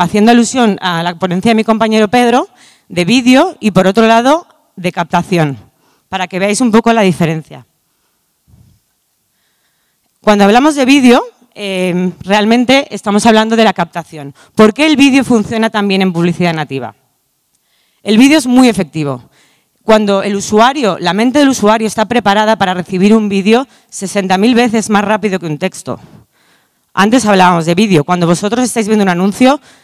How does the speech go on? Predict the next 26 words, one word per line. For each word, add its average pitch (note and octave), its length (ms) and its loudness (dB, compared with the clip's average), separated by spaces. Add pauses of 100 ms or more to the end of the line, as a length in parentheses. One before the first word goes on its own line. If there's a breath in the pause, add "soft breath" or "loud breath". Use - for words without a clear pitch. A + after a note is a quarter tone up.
(240 soft breath)
realmente A3+ 480 2
un A#3+ 60 4
movimiento A#3 500 0
se G#3+ 140 -6
capta G3 280 -6
muy E3+ 140 0
rápido. D3+ 560 -2 (360)
No G#3+ 100 2
es A3+ 100 0
lo A#3+ 80 2
mismo G3+ 320 -2
que D#3+ 80 -10
un D#3 120 -4
texto. F3+ 340 -6
Entonces F3 340 -2
es G#3 60 -8
mucho A#3 380 2
más G#3+ 160 -4
eficaz G3 400 -4
a F#3+ 80 -4
la F3+ 120 0
hora F#3 120 0
de F#3+ 60 2
hacer F#3 200 -4
un F3+ 80 -2
planteamiento F3+ 680 -2